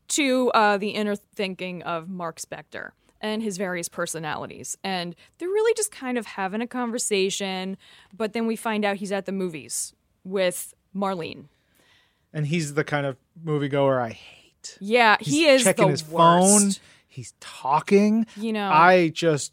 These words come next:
Speaker 2: wanna throw up all over him.
Speaker 1: I, you know, last time I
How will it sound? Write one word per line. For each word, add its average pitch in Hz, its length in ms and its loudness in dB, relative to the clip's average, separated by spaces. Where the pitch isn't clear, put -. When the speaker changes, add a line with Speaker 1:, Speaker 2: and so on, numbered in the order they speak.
Speaker 2:
wanna 143 280 -4
throw 147 480 2
up 170 160 4
all 156 200 6
over 127 260 2
him. 123 160 -10
Speaker 1:
I, 247 460 4
you 220 180 -8
know, 233 300 0
last 233 340 -6
time 247 240 -8
I 196 420 -4